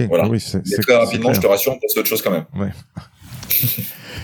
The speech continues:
Speaker 2: Qu'est-ce que tu crois vrai, Flavien, qui va à l'opposé de ce que pense tout le monde ?
Speaker 1: Qu'est-ce que je crois vrai qui va la poser de ce, la question ? Alors, euh,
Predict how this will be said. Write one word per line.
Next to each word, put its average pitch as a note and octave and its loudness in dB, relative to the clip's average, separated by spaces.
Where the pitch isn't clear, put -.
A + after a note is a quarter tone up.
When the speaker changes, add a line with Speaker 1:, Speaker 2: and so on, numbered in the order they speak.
Speaker 2:
Qu'est-ce G3 2
que G#3 2
tu F3+ 2
crois D3 4
vrai, C#3+ 4
Flavien, C#3+ 4
qui D#3 4
va B2+ 6
à B2 8
l'opposé D3 4
de C3 4
ce - 0
que C3+ 4
pense D3+ -2
tout C#3+ 4
le B2+ 2
monde ? A2+ 0
Speaker 1:
Qu'est-ce - 2
que F#2 -4
je D#2 2
crois F2 2
vrai G2+ 0
qui - -4
va E2 6
la F2 6
poser F2+ 0
de F#2 4
ce, - -2
la G1+ -2
question ? - 0
Alors, E2 2
euh, E2+ 4